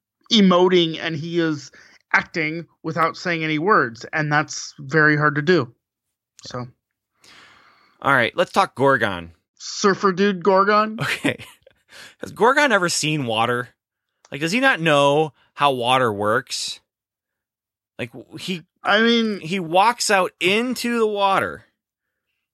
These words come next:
Speaker 2: and just keeps walking. <laughs> Like, that doesn't work, dude. <laughs> You know, you're not gonna go anywhere. Is he expecting to, like, just walk and find tri-,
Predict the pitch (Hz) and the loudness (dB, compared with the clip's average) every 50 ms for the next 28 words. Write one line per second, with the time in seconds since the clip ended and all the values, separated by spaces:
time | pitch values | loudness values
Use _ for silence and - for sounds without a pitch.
0 | _ _ _ _ _ _ _ _ _ - 165 170 156 208 202 - - 262 240 - | _ _ _ _ _ _ _ _ _ -6 -4 -4 -2 -4 -6 -4 -4 -6 -6 -6
1 | - 139 131 139 160 180 202 214 226 - - 127 92 - - _ _ _ _ _ | -6 -10 -4 0 2 4 4 2 2 -2 -4 -6 -6 -6 -16 _ _ _ _ _
2 | _ _ _ _ _ - - - - 175 - - - - 180 - - 185 190 202 | _ _ _ _ _ -16 -14 -8 -8 -8 -8 -8 -8 -8 -6 -2 0 0 2 2
3 | 160 151 175 214 190 - - 123 123 127 143 143 - - - 151 - 175 180 - | 0 2 2 2 2 2 0 0 2 2 2 0 -4 -6 -8 -4 -2 -2 -2 -2
4 | 214 - - 180 - - 180 196 - - 190 165 143 - - 160 165 190 214 202 | -4 -8 -8 -10 -8 -8 -10 -8 -4 -2 0 0 -2 -2 0 2 2 4 4 2
5 | 165 139 120 117 117 117 120 - - - - - - - - 156 147 143 202 208 | 2 2 2 2 2 2 2 0 -4 -20 -20 -20 -20 -16 -8 -6 -4 -2 -2 0
6 | 175 - - - 185 202 - 214 190 185 160 151 135 - 147 135 - 120 120 127 | 0 -2 0 0 -2 -2 0 -2 0 2 2 2 2 0 -4 -8 -6 -4 -2 0
7 | 143 151 165 - - - - 135 123 117 104 - 117 120 131 131 135 123 - 131 | 2 2 0 -2 -6 -10 -8 -8 -8 -8 -8 -6 -2 -2 -2 -2 -2 -4 -6 -6
8 | 113 | -6